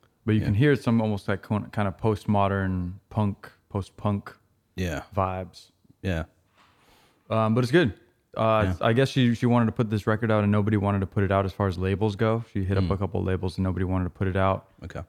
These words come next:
Speaker 1: And eventually Yellow, Yellow K put it out.
Speaker 2: Okay.
Speaker 1: Um, so she eventually just found one that would. Even some of her friends' labels, she said, wouldn't put it out
Speaker 2: Hmm.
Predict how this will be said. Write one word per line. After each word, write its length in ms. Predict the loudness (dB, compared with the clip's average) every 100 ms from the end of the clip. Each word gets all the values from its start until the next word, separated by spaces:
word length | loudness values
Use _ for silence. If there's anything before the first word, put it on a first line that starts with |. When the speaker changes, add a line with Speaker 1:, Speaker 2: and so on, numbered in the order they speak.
| -6
Speaker 1:
And 120 | -2
eventually 540 | -2 -2 -4 -2 0 0
Yellow, 600 | 0 0 0 0 -2 -6 _
Yellow 260 | -4 -2 -2
K 220 | -2 -4
put 180 | -2 -4
it 100 | -4
out. 260 | -4 -6 -10 _ -14
Speaker 2:
Okay. 200 | -12 -12 -14 _ -6
Speaker 1:
Um, 300 | -4 -4 -4
so 300 | -6 -6 -8
she 160 | -6 -4
eventually 380 | 0 -2 -2
just 160 | -6 -6
found 240 | -4 -4
one 140 | -4 -4
that 120 | -4
would. 440 | 0 4 4 2 0
Even 340 | 2 2 0
some 200 | 0 0
of 80 | 2
her 100 | -2
friends' 640 | -2 -2 0 -2 -4 -14 -18 -6
labels, 400 | -4 -4 -4 -6
she 160 | -10
said, 320 | -10 -6 -6 -4
wouldn't 240 | -4 -4 -2
put 100 | -4
it 100 | -2
out 360 | -2 -4 -10 _ _ -2
Speaker 2:
Hmm. 120 | -2